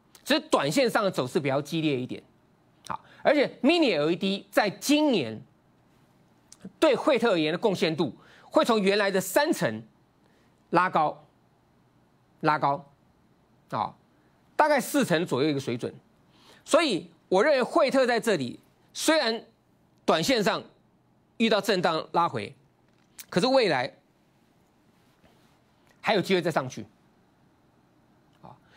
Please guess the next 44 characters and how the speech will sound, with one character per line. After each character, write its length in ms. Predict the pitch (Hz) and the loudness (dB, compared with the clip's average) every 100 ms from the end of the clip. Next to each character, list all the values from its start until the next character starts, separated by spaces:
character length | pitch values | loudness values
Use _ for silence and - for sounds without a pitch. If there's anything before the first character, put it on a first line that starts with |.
| - - | -12 0
所 120 | 349 | 0
以 40 | |
股 280 | 392 - 185 | 0 0 2
票 260 | 160 302 220 | 4 4 2
其 320 | - - 220 | -2 -4 -2
实 400 | 247 - 180 - - _ | -2 -2 -2 -2 -10 _
坦 200 | - - | -4 -2
白 80 | 131 | 2
来 120 | 151 | 2
讲 160 | 165 113 | 0 -4
哈， 200 | - 113 - _ - - - - _ _ _ _ _ _ _ _ - | -4 -8 -8 _ -20 -20 -20 -20 _ _ _ _ _ _ _ _ -2
你 120 | 165 | -2
必 320 | 165 - 330 | 0 0 0
须 160 | 254 269 | 2 0
要 80 | 247 | 2
忍 180 | 165 117 | 0 0
受 140 | 180 | -2
短 160 | 139 104 | -2 -2
线 160 | 147 | -4
的 60 | 127 | -4
震 160 | 120 | -6
荡。 160 | 101 110 - _ _ _ _ _ _ _ _ _ _ _ _ _ _ _ _ _ | -8 -12 -16 _ _ _ _ _ _ _ _ _ _ _ _ _ _ _ _ _
那 120 | 285 330 | 2 4
你 120 | 240 | 4
这 80 | 330 | 2
个 80 | |
数 300 | 285 - 320 | 0 2 2
字 160 | - 262 | 2 0
好， 400 | 190 123 92 - _ _ _ _ _ | 2 2 0 -8 _ _ _ _ _
你 120 | 247 | 0
只 120 | 339 277 | 4 4
要 100 | 269 | 4
不 100 | 277 | 4
要 160 | 269 | 2
去 160 | - 240 | 2 -4
追 320 | - 294 277 - | 0 2 0 0
涨 280 | 254 147 | 0 0
停 300 | 123 147 196 | -2 -2 0
板， 180 | 185 107 - - - | 0 -2 -4 -16 0
不 40 | |
要 140 | 269 269 | 2 2
去 100 | 226 | -2
追 260 | - 254 247 | 0 0 0
高。 400 | 240 233 269 | 0 0 -2